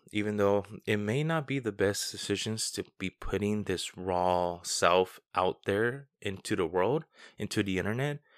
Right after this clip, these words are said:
where people can use this to do whatever they want. But at the end of the day, this is an extension of myself. So yeah, you know, as I mentioned, I am going to be announcing my giveaway for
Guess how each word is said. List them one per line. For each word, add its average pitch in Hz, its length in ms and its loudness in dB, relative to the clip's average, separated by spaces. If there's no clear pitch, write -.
where 98 100 4
people 98 260 -4
can 92 200 -6
use 98 300 -2
this 101 240 -4
to 107 100 -6
do 101 140 2
whatever 92 340 6
they 87 100 0
want. 101 320 2
But 131 420 4
at 104 120 -4
the 117 80 0
end 123 100 2
of 120 80 0
the 101 60 -8
day, 104 180 4
this 104 240 -2
is 113 120 -4
an 104 80 2
extension 92 460 -2
of 80 60 -6
myself. - 480 -8
So - 200 6
yeah, 90 260 0
you 95 100 -4
know, 90 160 2
as 107 200 2
I 131 40 0
mentioned, 123 420 -2
I 98 100 -2
am 98 220 0
going 107 260 -2
to - 160 -6
be 101 360 -2
announcing 95 480 0
my 90 120 -2
giveaway 104 580 0
for 107 640 4